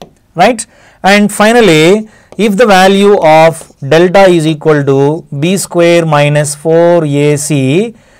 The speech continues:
is negative, is negative means what? The numbers which are less than zero. Then what do you call the roots? Then the roots are non-real or complex roots, non-real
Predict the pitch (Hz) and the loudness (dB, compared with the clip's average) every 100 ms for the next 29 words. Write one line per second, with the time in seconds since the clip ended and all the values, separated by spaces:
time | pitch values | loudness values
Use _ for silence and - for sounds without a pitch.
0 | - - 175 220 247 - 151 143 156 156 | -18 -6 -2 0 -2 -4 -4 -2 0 0
1 | 156 143 120 120 _ _ _ - 180 175 | 0 -2 -4 -10 _ _ _ -4 -2 0
2 | 175 190 190 190 170 175 175 180 170 _ | 0 0 0 -2 0 2 2 0 -4 _
3 | _ _ _ 135 135 143 156 180 175 151 | _ _ _ -4 -2 0 2 2 0 -4
4 | 147 175 202 254 269 - 135 139 143 127 | -2 2 2 0 -4 -6 -2 0 0 0
5 | 156 151 139 127 123 117 117 _ _ - | 0 0 -2 -4 -4 -6 -12 _ _ -4
6 | 156 147 147 175 160 180 190 170 165 165 | 2 2 2 0 0 2 2 2 2 2
7 | 165 170 175 - - - _ - 135 139 | 2 2 0 -4 -16 -20 _ -6 -2 -2
8 | 139 131 156 151 - 151 170 226 269 - | -2 -2 -2 -6 -6 0 2 2 0 -10
9 | - _ _ _ - 143 156 185 202 196 | -20 _ _ _ -12 -4 0 2 2 0
10 | 156 139 139 147 151 139 120 120 _ _ | 0 -2 0 2 2 0 -2 -10 _ _
11 | _ _ _ _ _ 131 147 220 - 147 | _ _ _ _ _ -2 2 2 0 -2
12 | 143 139 147 - 147 220 226 - - _ | -2 -2 -4 -4 -2 -2 -2 -10 -16 _
13 | _ _ - 147 175 220 185 156 151 147 | _ _ -8 -2 2 2 2 0 2 2
14 | 151 160 | 0 -4